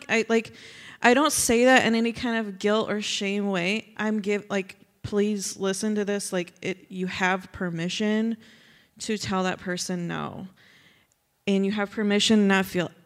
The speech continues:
any shame or guilt about it. Like, know that the motivation behind the asking is nothing you need to feel bad about.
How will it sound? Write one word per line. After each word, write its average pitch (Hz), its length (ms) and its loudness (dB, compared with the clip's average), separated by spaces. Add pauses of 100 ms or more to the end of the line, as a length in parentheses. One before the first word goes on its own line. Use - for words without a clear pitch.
any 175 260 -2
shame 202 320 2
or 196 80 4
guilt 170 340 -2
about 156 300 -4
it. 160 220 -4 (760)
Like, - 420 -4 (360)
know 175 420 2
that 175 300 0
the 180 80 0
motivation 175 640 2
behind 185 380 2
the 175 100 -2
asking 170 720 -4 (1400)
is 170 140 -2
nothing 175 420 2
you 185 100 8
need 185 160 8
to 185 60 6
feel 180 200 2
bad 170 240 2
about. 147 460 -4